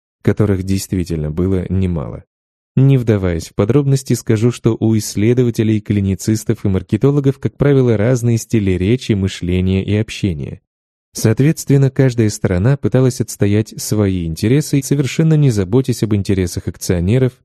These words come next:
и потребителей. Тут управление диалогом взяли в свои руки Эндо и Кокс. Они напомнили группе, что плодотворное сотрудничество, конечно, имеет большое значение,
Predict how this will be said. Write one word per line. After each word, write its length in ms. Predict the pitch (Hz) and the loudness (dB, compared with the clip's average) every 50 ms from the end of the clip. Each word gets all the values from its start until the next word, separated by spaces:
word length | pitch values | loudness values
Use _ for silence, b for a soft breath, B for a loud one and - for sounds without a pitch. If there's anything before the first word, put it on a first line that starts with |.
| _ | _
и 100 | - 104 | -4 -2
потребителей. 800 | 98 - 110 98 - 107 123 123 123 107 - - 78 - - - _ _ _ _ _ _ _ _ _ _ _ _ _ _ - | -2 -2 -2 0 0 0 0 0 -2 -2 -4 -6 -12 -12 -12 -14 _ _ _ _ _ _ _ _ _ _ _ _ _ _ 0
Тут 380 | - 120 160 165 - - _ _ | 2 2 2 0 -2 -8 _ _
управление 680 | - 92 87 87 92 95 104 135 170 165 151 139 123 | -4 -2 0 0 0 0 2 2 2 4 4 2 2
диалогом 520 | 104 101 101 101 110 135 139 127 117 104 98 | 2 0 0 2 2 2 2 2 0 0 -2
взяли 320 | 92 90 95 113 110 107 | -2 0 0 0 0 0
в 60 | 98 | -2
свои 280 | - - 92 87 85 87 | -4 -4 -2 0 0 2
руки 320 | 95 131 135 - 127 117 - | 0 0 0 0 -2 -2 0
Эндо 380 | - 107 104 98 92 98 98 101 | 0 0 0 0 0 0 0 2
и 100 | 104 113 | 0 -2
Кокс. 500 | - - - 78 - - - - - - _ _ _ _ _ _ _ | -2 -4 -6 -6 -6 -6 -12 -18 -18 -20 _ _ _ _ _ _ _
Они 240 | - 98 120 165 180 | 0 2 2 4 4
напомнили 500 | 180 180 - - 160 160 156 151 127 110 | 2 2 2 2 2 4 4 4 2 2
группе, 360 | 98 95 98 127 135 - 117 | 2 0 0 0 0 0 -2
что 200 | 104 - - 107 | -2 -2 -2 -2
плодотворное 680 | - - 101 95 98 90 - 90 95 92 90 90 90 87 | 0 0 0 0 0 0 0 0 0 0 0 0 0 0
сотрудничество, 800 | 82 98 92 123 139 147 151 147 139 - 143 135 - 131 131 | 0 0 0 0 2 2 2 0 0 0 -2 0 0 0 0
конечно, 520 | 127 - 131 127 139 135 - - 135 139 147 | 2 2 2 2 2 2 2 2 2 2 4
имеет 260 | 156 160 160 156 147 | 4 4 2 2 2
большое 480 | 143 160 160 160 - - - 104 85 80 | 2 2 0 0 0 0 0 0 0 0
значение, 640 | 78 87 85 82 - - 76 69 69 67 - - | -2 -2 -2 -2 -4 -6 -6 -6 -6 -8 -10 -12